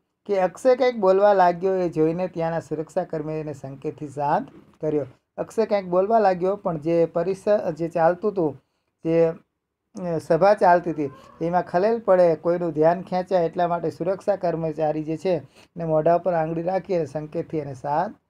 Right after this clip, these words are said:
કર્યો. સુરક્ષા કર્મી એટલે ત્યાં રક્ષા કરવાવાળો વ્યક્તિ. અંદર પ્રવેશ કર્યો ત્યારે વિધાનસભાનું સત્ર ચાલુ હતું. અમે અંદર પ્રવેશ કર્યો ત્યારે વિધાનસભાનું સત્ર ચાલુ હતું. મુલાકાતીઓ માટે ગેલેરીમાં ફરતે બેઠક વ્યવસ્થા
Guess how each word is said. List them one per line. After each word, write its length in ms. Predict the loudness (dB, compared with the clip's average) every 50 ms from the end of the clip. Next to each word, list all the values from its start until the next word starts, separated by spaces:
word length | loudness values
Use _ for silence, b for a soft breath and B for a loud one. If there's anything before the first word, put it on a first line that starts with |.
| _ _ -4
કર્યો. 160 | -2 -2 -2
સુરક્ષા 460 | -2 -6 -8 -8 -8 -4 0 0 0
કર્મી 320 | 0 -2 -4 -4 -4 -6
એટલે 300 | -6 -4 -2 -2 -2 -2 -4 _ _ _ _ _ _ _ -4
ત્યાં 360 | 0 2 2 2 2 -2 -8 _ _ _ _ _ _ _ _ -2
રક્ષા 320 | -2 -2 0 2 2 2 4
કરવાવાળો 360 | 4 4 6 6 6 6 4
વ્યક્તિ. 360 | 4 0 -4 -6 -10 -14 -14 -14 _ _ _ _ _ _ _ _ _ _ -8
અંદર 360 | -4 -2 0 4 4 4 4
પ્રવેશ 320 | 4 2 2 2 2 2 0
કર્યો 240 | 0 -2 -2 0
ત્યારે 220 | 0 2 2 2 2
વિધાનસભાનું 680 | 2 0 0 0 -2 -2 -2 -4 -2 -2 -2 -2 -4
સત્ર 340 | -6 -8 -10 -8 -6 -6 -6
ચાલુ 560 | -6 -4 -6 -4 -2 0 2 2 2 2 0 -2 _ _ _ _ -8
હતું. 240 | -8 -6 -4 -6 -6
અમે 160 | -6 -6 -8
અંદર 200 | -8 -6 -8 -6
પ્રવેશ 320 | -4 -2 0 0 0 -2
કર્યો 360 | -2 -2 2 4 4 4 4 2 0 -6 _ _ _ _
ત્યારે 180 | -4 -2 -2 -2
વિધાનસભાનું 640 | -2 -2 -4 -6 -6 -6 -6 -6 -4 -4 -6 -6
સત્ર 480 | -10 -12 -12 -6 0 2 4 4 4 2 -2 _ _ _ _ _ _ _ -8
ચાલુ 300 | -6 -4 -4 -4 -6 -6
હતું. 340 | -8 -10 -12 -14 -18 -20 _ _ _ _ _ _ _ _ _ _ -4
મુલાકાતીઓ 600 | 0 4 4 4 4 4 4 2 2 2 0 2
માટે 360 | 2 2 0 0 0 -2 0
ગેલેરીમાં 480 | 2 2 2 2 2 0 -2 -4 -6 -6
ફરતે 360 | -6 -6 -6 -6 -4 -4 -4
બેઠક 400 | -4 -4 -6 -8 -8 -10 -8 -8
વ્યવસ્થા 580 | -8 -8 -8 -8 -4 0 2 4 4 4 2